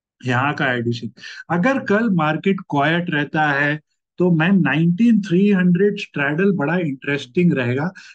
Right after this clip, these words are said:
आज already one fifty में है, सुबह start of the day, अ, Friday के बाद जो opening डीके के बाद वन सेवेंटी से ये वन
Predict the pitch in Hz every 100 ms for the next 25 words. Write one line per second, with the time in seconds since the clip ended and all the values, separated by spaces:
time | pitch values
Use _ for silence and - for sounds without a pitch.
0 | _ 143 160 185 151 147 151 160 170 208
1 | 208 - _ 127 143 180 180 151 147 180
2 | 175 151 160 175 151 147 175 175 - 139
3 | 165 185 160 185 175 147 151 170 175 -
4 | - _ 135 131 131 147 151 160 180 175
5 | 175 165 139 143 151 160 156 156 _ _
6 | - 151 170 139 139 165 165 160 147 151
7 | 120 156 185 160 151 151 175 175 165 170
8 | 139 139 185